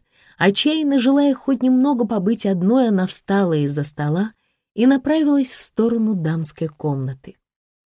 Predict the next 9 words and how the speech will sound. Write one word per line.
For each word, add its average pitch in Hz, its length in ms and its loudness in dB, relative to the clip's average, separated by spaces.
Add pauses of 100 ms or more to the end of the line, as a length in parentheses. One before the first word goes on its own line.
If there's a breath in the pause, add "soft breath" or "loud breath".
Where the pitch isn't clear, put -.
(180)
Плеснув 240 440 0
в - 40 -4
лицо 240 360 0
холодной 160 500 0
воды, 139 400 -2 (400 soft breath)
Хелена 269 400 4
почувствовала 233 680 -2
себя 190 320 -2
лучше, 151 480 -4